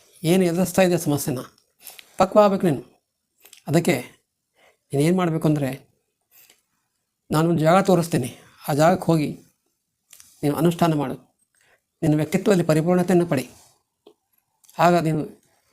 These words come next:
ಜೀವನ, ನಿನ್ನ ಸಾಧನೆಯಲ್ಲಿ ಯಶಸ್ಸನ್ನು ಪಡಿತೀಯ" ಅಂತ ಕನಸಿನಲ್ಲಿ ದೇವಿ ಹೇಳ್ತಾಳೆ. ಇವರು ದೇವಿ ಮಹಾತ್ಮೆ ಪಾರಾಯಣವನ್ನು ಮಾಡಿದವರು, ದೇವಿ ಶಕ್ತಿ ಆರಾಧನೆ ಮಾಡಿದವರು ಚಿಕ್ಕಸಿಂಗಿ ಶ್ರೀ ವೀರೇಶ್ವರ ಶರಣರು. ಅದಕ್ಕೆ ಏನಾಗುತ್ತೆ,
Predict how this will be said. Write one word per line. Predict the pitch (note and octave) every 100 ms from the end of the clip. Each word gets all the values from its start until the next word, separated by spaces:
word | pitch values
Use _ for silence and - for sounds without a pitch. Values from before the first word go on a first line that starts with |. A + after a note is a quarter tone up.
| -
ಜೀವನ, | C#3 D3+ -
ನಿನ್ನ | F3+ D3+ C#3+ C3+ - _ -
ಸಾಧನೆಯಲ್ಲಿ | D3 D3+ D#3 D3 C#3+ -
ಯಶಸ್ಸನ್ನು | C3 D#3+ F3 D#3+
ಪಡಿತೀಯ" | D3 C#3+ C#3
ಅಂತ | C3 - - _ - _ -
ಕನಸಿನಲ್ಲಿ | D3+ - E3+ B2+
ದೇವಿ | C#3 D#3 B2+ - _ -
ಹೇಳ್ತಾಳೆ. | C3+ C3+ - _ _ _ _ _ _ _ _ _ _ _ _ _ _ - - - _ _ _ _ _ _ -
ಇವರು | F3+ F#3 D#3+
ದೇವಿ | G3+
ಮಹಾತ್ಮೆ | G3 E3+ G3 F3+ E3+ F3 -
ಪಾರಾಯಣವನ್ನು | E3 F3 E3+ D3+
ಮಾಡಿದವರು, | D3 C#3 C#3 - - _ _ _ _ _ _ -
ದೇವಿ | E3+
ಶಕ್ತಿ | - D#3 -
ಆರಾಧನೆ | D#3+ D3+ E3
ಮಾಡಿದವರು | D#3 D3+ C#3+ C3+
ಚಿಕ್ಕಸಿಂಗಿ | - D#3+ D#3
ಶ್ರೀ | D#3+ C#3
ವೀರೇಶ್ವರ | C#3 - D#3
ಶರಣರು. | D3 C#3 G#3 - _ _ _ _ _ _ _ _ _ - - - F#3+
ಅದಕ್ಕೆ | G#3+ G3
ಏನಾಗುತ್ತೆ, | G3+ E3 - E3 -